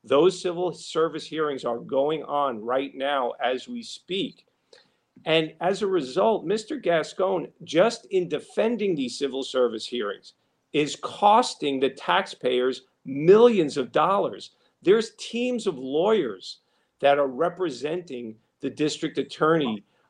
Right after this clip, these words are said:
uh, in these grievance hearings. In addition, our union has had to sue Mister Gascon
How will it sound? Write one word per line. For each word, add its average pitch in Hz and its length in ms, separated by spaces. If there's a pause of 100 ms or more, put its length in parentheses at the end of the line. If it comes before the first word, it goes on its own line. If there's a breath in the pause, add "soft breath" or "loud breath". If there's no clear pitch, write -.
uh, 120 260
in 135 140
these 127 200
grievance 143 460
hearings. 101 460 (300)
In 180 180
addition, 170 840
our 151 320
union 190 840 (260)
has 147 260
had 147 320
to 135 100
sue 143 300
Mister 123 380
Gascon 113 720